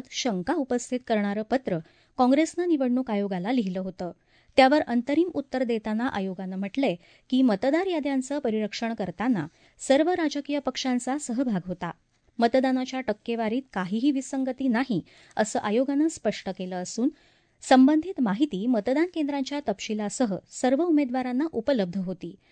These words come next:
आणि ती पडताळून पाहणंही शक्य होतं. संध्याकाळी पाच वाजेपर्यंतची आकडेवारी आणि अंतिम आकडेवारी यातली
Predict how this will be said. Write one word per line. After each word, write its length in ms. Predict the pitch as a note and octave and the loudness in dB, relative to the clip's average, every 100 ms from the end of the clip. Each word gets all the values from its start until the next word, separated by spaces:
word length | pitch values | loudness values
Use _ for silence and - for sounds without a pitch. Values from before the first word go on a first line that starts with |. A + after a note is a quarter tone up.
| _ | _
आणि 200 | A3 A3+ | 2 2
ती 140 | B3 C4+ | 2 0
पडताळून 480 | E4 G3 A#3 D#4 F#4+ | 0 0 2 0 2
पाहणंही 400 | C4 A#3+ A#3+ C#4 | -2 -2 0 -2
शक्य 340 | D#4+ A3 - G3 | -2 -4 -2 -2
होतं. 260 | F#3 - E3+ _ _ _ _ _ - | -2 -6 -12 _ _ _ _ _ 2
संध्याकाळी 500 | C#4+ C#4 D#4+ E4+ F4+ | 6 8 6 2 -2
पाच 300 | - D#4 D4+ | 0 -2 0
वाजेपर्यंतची 720 | D#4 D4 D4 C#4+ C#4 C4+ - | -2 -2 0 2 2 0 -2
आकडेवारी 560 | - A3 A3+ A#3 A3+ C#4 | -2 0 -2 -2 0 -2
आणि 240 | A3 G#3+ | -2 -4
अंतिम 320 | - G#3 G3 F4+ - | -2 -2 2 0 0
आकडेवारी 500 | G#3+ A3 C4+ F#3+ F3 - | -2 0 2 0 -4 -6
यातली 300 | G#3+ G#3+ | -6 -4